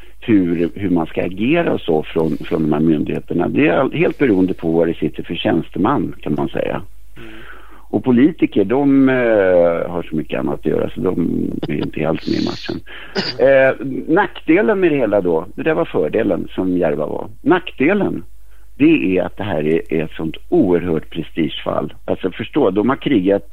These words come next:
Speaker 1: <laughs> mot mig sedan nittionio.
Speaker 2: Ja.
Speaker 1: Och jag har vunnit mot dem i Länsstyrelsen. De har stängt ner banan under den här perioden, fick igång den igen, tog dem på teknikaliteter.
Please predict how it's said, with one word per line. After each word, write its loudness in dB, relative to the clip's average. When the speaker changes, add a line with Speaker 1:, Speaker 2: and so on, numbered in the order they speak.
Speaker 1:
<laughs> 0
mot 0
mig 0
sedan 0
nittionio. 0
Speaker 2:
Ja. -8
Speaker 1:
Och 4
jag 6
har 6
vunnit 6
mot 4
dem 4
i 8
Länsstyrelsen. 0
De 2
har -2
stängt -4
ner 4
banan 2
under 0
den 2
här 2
perioden, 0
fick -2
igång 2
den 2
igen, 2
tog -4
dem 0
på 0
teknikaliteter. -4